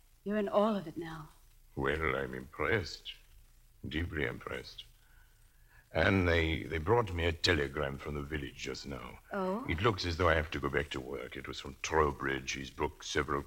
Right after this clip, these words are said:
Speaker 2: concerts. If we leave tomorrow, we can be in New York Monday. We'll have a party, huh? Monday night. I'll wire Johnny.
Speaker 1: Who's Johnny?
Speaker 2: Who's... <laughs> I keep forgetting, darling. You don't know my friends, do you? Well, Johnny is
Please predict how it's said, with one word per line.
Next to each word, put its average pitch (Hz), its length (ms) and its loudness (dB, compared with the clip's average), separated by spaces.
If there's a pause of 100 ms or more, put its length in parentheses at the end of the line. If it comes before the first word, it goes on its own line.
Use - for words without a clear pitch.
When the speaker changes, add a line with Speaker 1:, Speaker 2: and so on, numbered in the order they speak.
Speaker 2:
concerts. 76 460 2
If 76 120 -6
we 78 80 0
leave 90 160 2
tomorrow, 101 300 6
we 92 80 2
can 90 160 -2
be 85 80 -4
in 87 60 -4
New 82 80 -2
York 80 180 0
Monday. 67 420 -4 (560)
We'll 147 120 6
have 120 100 10
a 95 80 4
party, 67 360 2
huh? 160 180 8
Monday 113 260 8
night. 90 240 6
I'll 104 140 10
wire 135 260 12
Johnny. 90 600 6 (100)
Speaker 1:
Who's 339 160 8
Johnny? 190 500 -2 (160)
Speaker 2:
Who's... 156 360 0 (380)
<laughs> - 360 0
I 220 120 6 (140)
keep 269 260 0
forgetting, 90 720 6
darling. 76 280 2
You 135 120 0
don't 139 260 8
know 104 100 6
my 80 160 4
friends, 71 340 -2
do 73 120 -2
you? 53 160 -8 (580)
Well, 117 360 12
Johnny 110 300 8
is 90 360 0